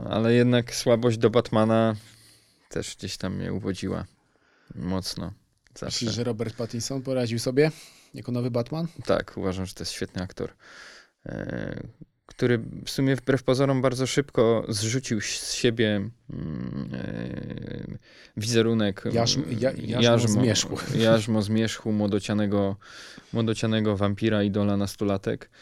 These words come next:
Speaker 1: i przeszedł w jakiś taki, e, dojrzalszy etap swojej kariery i, mm, super, uwielbiam go oglądać, naprawdę świetny aktor.
Speaker 2: No, musiał trochę jakby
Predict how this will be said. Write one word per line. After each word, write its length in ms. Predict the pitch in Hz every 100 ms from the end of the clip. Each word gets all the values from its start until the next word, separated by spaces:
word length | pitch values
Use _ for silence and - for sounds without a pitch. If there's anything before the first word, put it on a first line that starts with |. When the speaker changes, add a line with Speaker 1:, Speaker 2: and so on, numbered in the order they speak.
| - _ -
Speaker 1:
i 300 | 117 117 113
przeszedł 680 | - 113 - 104 101 98 101
w 120 | 101
jakiś 300 | 98 - 98
taki, 540 | - - 101 85 50 50
e, 220 | - 85 87 85 92 90
dojrzalszy 560 | 98 110 104 101 - 104
etap 220 | 104 95
swojej 200 | - 95
kariery 500 | 101 98 95 110 135
i, 200 | 123 131
mm, 400 | 120 104 104 98
super, 520 | - - 127 104 87 98
uwielbiam 500 | 95 101 123 107 95
go 100 | 90
oglądać, 400 | 87 87 85 90
naprawdę 400 | 90 101 98 85
świetny 300 | - - 107
aktor. 300 | - - - _ _ _ _ _ _ _ _
Speaker 2:
No, 220 | 165 226
musiał 260 | 220 185 196
trochę 240 | 175 -
jakby 300 | 175 156 170